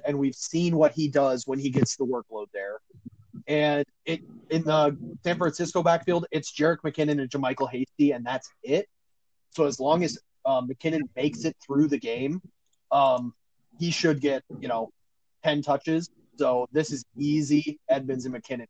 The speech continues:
here, which if you would have told me that before the season, uh, you know, just based on their situations, I would have laughed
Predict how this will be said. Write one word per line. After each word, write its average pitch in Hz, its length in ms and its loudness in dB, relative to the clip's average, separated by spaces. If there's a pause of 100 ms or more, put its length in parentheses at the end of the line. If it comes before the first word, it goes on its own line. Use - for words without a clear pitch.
here, 104 200 -12 (460)
which 139 420 0
if - 160 -16
you 170 120 -4
would 175 100 2
have 156 80 -2
told 160 200 0
me 151 100 4
that 143 200 2
before 147 340 2
the 143 100 0
season, 156 520 -2 (560)
uh, 123 540 2 (640)
you 170 100 2
know, 143 160 4
just 147 300 -2
based 147 260 2
on 147 80 4
their 139 100 0
situations, 139 640 0 (100)
I 135 140 0
would 131 160 0
have 120 140 -6 (380)
laughed 110 220 -6